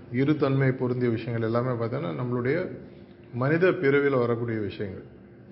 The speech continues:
ஆனா, அங்க கூட என்ன ஆகும்னு சொன்னா, ஒரு லெவலுக்கு மேல நம்மளுக்கு கொடுக்கப்பட்ட விஷயங்கள்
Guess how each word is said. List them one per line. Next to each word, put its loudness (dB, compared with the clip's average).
ஆனா, 4
அங்க 4
கூட 4
என்ன 4
ஆகும்னு -2
சொன்னா, -4
ஒரு 2
லெவலுக்கு 4
மேல 0
நம்மளுக்கு -2
கொடுக்கப்பட்ட -2
விஷயங்கள் 0